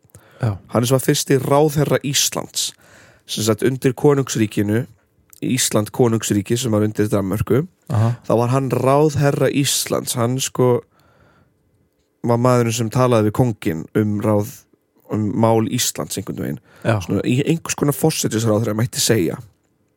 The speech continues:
Speaker 2: Bara í þessu
Speaker 1: Ok.
Speaker 2: embætti þegar Ísland var þetta konungsríki. Hannes var sonur Pétur Hafstíns amtmanns á Möðruvöllum í Hörgárdal. Hann var fyrsti inspektor Skolai lærðaskólans,
Speaker 1: Aha.
Speaker 2: skólaárið átján hundruð sjötíu og níu til átján hundruð áttatíu.
Speaker 1: Já.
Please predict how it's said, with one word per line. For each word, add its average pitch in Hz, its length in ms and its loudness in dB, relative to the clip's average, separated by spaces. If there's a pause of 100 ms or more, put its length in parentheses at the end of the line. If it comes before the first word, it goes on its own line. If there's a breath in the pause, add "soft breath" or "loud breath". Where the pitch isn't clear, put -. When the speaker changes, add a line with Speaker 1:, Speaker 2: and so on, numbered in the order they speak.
(1000 loud breath)
Speaker 2:
Bara - 140 4
í 117 60 2
þessu 123 300 2
Speaker 1:
Ok. - 140 0
Speaker 2:
embætti 113 280 0
þegar 107 220 2
Ísland 110 320 -4
var 113 160 2
þetta 104 400 -4 (240)
konungsríki. 98 580 -2 (560 soft breath)
Hannes 139 420 0
var 120 120 2
sonur 123 220 0
Pétur 131 320 2
Hafstíns 127 600 0
amtmanns 127 640 -2
á 117 60 2
Möðruvöllum 127 500 2
í 110 60 2
Hörgárdal. 139 480 0 (560 loud breath)
Hann 110 80 0
var 110 100 2
fyrsti - 540 0
inspektor 127 460 0
Skolai 120 500 2 (200)
lærðaskólans, 156 760 0 (100)
Speaker 1:
Aha. 120 120 2 (100)
Speaker 2:
skólaárið 123 420 6
átján 127 240 2
hundruð 113 80 -6
sjötíu 123 160 2
og 113 60 0
níu 117 100 2
til 107 80 2
átján 113 220 2
hundruð 107 260 2
áttatíu. 202 300 -2 (220 loud breath)
Speaker 1:
Já. 131 60 2